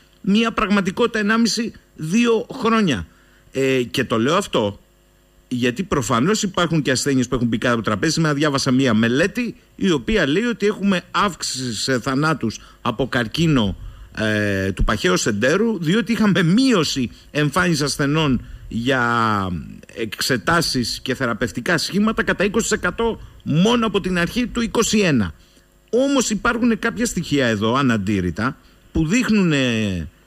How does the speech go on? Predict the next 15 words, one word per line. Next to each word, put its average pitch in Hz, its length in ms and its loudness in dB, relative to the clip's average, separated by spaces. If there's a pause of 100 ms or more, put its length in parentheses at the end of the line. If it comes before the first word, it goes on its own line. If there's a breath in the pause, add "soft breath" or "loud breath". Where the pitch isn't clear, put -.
(240)
κύριε 170 240 0
Ιωαννίδη 139 360 2
μου, 214 280 0
ας 127 180 -6
μην 160 180 2
είναι 127 260 2
πρωτογενή, 107 640 0
που 123 160 -4
δεν 123 180 0
έχετε 123 320 -2
ούτε 113 180 -4
εσείς, 107 280 -6 (140)
δυστυχώς, 151 760 0
άκουσον, 127 540 -2
άκουσον, 98 440 -4